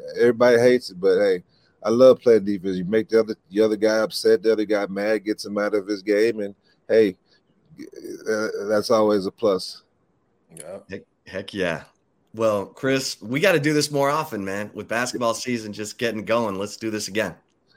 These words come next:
Speaker 1: All right, I'm, uh, I'm, I'm around. Just give me a call, guys, and I appreciate you having me on, and it's good to see you guys. And, uh, now that I found out where you are, 'cause, well, I was telling, uh, my, my buddy Mike Harge, I said, "Without one oh four,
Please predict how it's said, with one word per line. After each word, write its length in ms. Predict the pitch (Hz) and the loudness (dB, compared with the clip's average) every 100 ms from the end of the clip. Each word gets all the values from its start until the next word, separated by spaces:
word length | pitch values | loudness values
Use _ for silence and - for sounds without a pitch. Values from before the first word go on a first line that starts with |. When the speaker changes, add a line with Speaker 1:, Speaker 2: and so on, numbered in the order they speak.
| _ | _
Speaker 1:
All 100 | 101 | 2
right, 200 | 110 120 | 6 8
I'm, 220 | 113 110 113 | 8 6 2
uh, 400 | 107 101 95 107 | 2 0 -4 -6
I'm, 60 | - | -6
I'm 180 | 107 | -2
around. 340 | 110 110 113 107 | 2 4 4 0
Just 120 | 101 | -2
give 140 | 104 | -2
me 80 | 104 | -2
a 40 | 98 | 0
call, 240 | 107 107 | 4 4
guys, 320 | 101 107 110 | 6 4 4
and 120 | 104 92 | 0 -2
I 80 | |
appreciate 540 | 90 - 104 - 104 92 | -4 -4 -4 0 0 0
you 80 | 92 | 2
having 260 | 104 98 | 2 2
me 120 | 101 | 0
on, 340 | 98 101 104 98 | 0 2 0 0
and 180 | 92 90 | -2 -6
it's 100 | - | -4
good 220 | 101 87 | -2 -2
to 80 | - | -6
see 160 | 98 | -8
you 160 | 98 98 | -8 0
guys. 380 | 95 95 101 95 | 4 4 4 0
And, 120 | 90 | -4
uh, 40 | - _ _ _ - | -6 _ _ _ -4
now 220 | 95 107 | 0 2
that 160 | 107 104 | 2 0
I 100 | 104 | 0
found 420 | - 107 104 98 | 0 0 0 2
out 240 | 101 98 85 | 0 0 -2
where 180 | 101 98 | -2 0
you 200 | 101 104 | 2 2
are, 300 | 107 104 95 | 4 2 0
'cause, 280 | 98 87 90 _ _ | -2 -6 -12 _ _
well, 320 | 92 87 87 | -8 -6 -4
I 40 | |
was 120 | 95 - | -6 -4
telling, 600 | 113 104 95 92 90 87 95 | -2 0 -4 -8 -16 -16 -14
uh, 160 | 95 | -14
my, 160 | 98 98 | -10 -10
my 120 | 95 | -10
buddy 300 | 90 101 98 | -4 -2 0
Mike 260 | 92 98 90 | -2 -4 -2
Harge, 420 | 110 113 107 90 | 0 2 2 -2
I 80 | 95 | -6
said, 220 | 104 95 | -6 -6
"Without 340 | 95 98 95 - 87 | -4 -4 -6 -10 -8
one 180 | 104 104 | -4 -4
oh 80 | |
four, 300 | 98 104 101 | -2 -2 -2